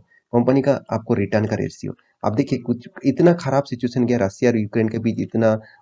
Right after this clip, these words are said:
अ, युद्ध चला था, तो हर इंडस्ट्रीज के ऊपर गिरावट हुआ था। फिर भी देखिए इस कंपनी ने आपको थर्टी, थर्टी फ़ोर, ट्वेंटी सिक्स, overall बात करूँ, overall बात करूँ, थर्टी परसेंट से भी ज़्यादा कंपनी आपको रिटर्न दे, हमेशा देते रहेंगे, क्योंकि कंपनी में उतना ही पोटेंशियल है।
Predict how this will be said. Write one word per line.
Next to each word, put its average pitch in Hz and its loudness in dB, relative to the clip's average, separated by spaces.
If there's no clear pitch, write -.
अ, 101 4
युद्ध 113 0
चला 104 0
था, 110 -2
तो 107 0
हर 117 -2
इंडस्ट्रीज 113 0
के 117 0
ऊपर 104 0
गिरावट 98 0
हुआ 95 -2
था। 107 -10
फिर 143 4
भी 170 4
देखिए - -2
इस 120 -2
कंपनी 120 2
ने 120 4
आपको 107 -2
थर्टी, 135 -4
थर्टी 117 -2
फ़ोर, 120 0
ट्वेंटी 110 0
सिक्स, 104 -10
overall 120 2
बात 101 -2
करूँ, 120 0
overall 127 4
बात 113 2
करूँ, 131 2
थर्टी 110 -2
परसेंट 143 -2
से 139 -4
भी 127 0
ज़्यादा 104 -2
कंपनी 98 -4
आपको 113 -4
रिटर्न 110 -2
दे, 101 0
हमेशा 139 2
देते 104 -2
रहेंगे, 92 -4
क्योंकि 185 8
कंपनी 180 6
में 202 6
उतना 123 0
ही 175 4
पोटेंशियल 131 0
है। 147 -2